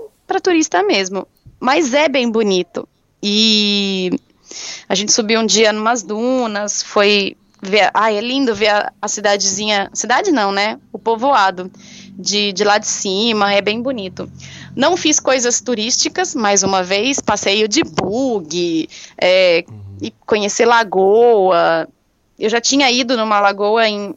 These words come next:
Speaker 1: em Jijoca, né, que é a cidade antes, que é maravilhosa, e não, não senti a necessidade de fazer isso. Não fui conhecer a famosa Pedra Furada,
Speaker 2: Ah.
Speaker 1: é, não fiz. Eu cheguei lá bem no feriado.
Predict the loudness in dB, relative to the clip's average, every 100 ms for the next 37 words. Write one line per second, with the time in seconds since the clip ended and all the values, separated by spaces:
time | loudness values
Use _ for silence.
0 | -8 -6 -2 0 4 4 4 2 0 2
1 | 0 0 0 0 2 2 2 0 -4 -10
2 | -12 -18 _ -20 -12 0 2 4 4 2
3 | 2 0 2 2 4 4 2 0 0 0
4 | -4 _ _ _ -20 -20 _ -12 -8 -6
5 | -4 -4 -2 0 4 4 4 4 4 6
6 | 4 4 2 2 0 0 2 2 0 -2
7 | 0 0 0 -2 -4 -4 -2 0 -2 -2
8 | 0 0 0 0 0 0 2 2 2 0
9 | -2 0 -2 0 2 4 4 4 4 2
10 | 0 -2 -2 -6 -14 -20 -20 -14 -4 0
11 | 2 2 0 -2 -6 -6 -8 _ _ _
12 | _ _ -6 0 2 4 4 4 6 4
13 | 4 2 2 2 2 4 4 2 0 -8